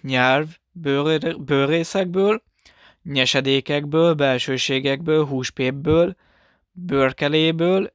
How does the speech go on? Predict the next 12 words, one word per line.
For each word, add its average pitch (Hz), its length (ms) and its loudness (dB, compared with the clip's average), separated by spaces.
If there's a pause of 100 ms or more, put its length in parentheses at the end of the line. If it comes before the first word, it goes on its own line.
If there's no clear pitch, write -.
(100)
egyéb 165 520 0
kocsonyásító 147 1040 -2
és 143 240 -2
állományjavító 156 960 0
anyagokból 139 680 -2
összeállított, 139 960 -2 (1120)
sertésgyomorba, 165 1600 0 (140)
marhabélbe 143 1120 -2
vagy 135 260 -4
műbélbe 165 680 2
töltött, 131 520 -2
főzött, 151 720 -2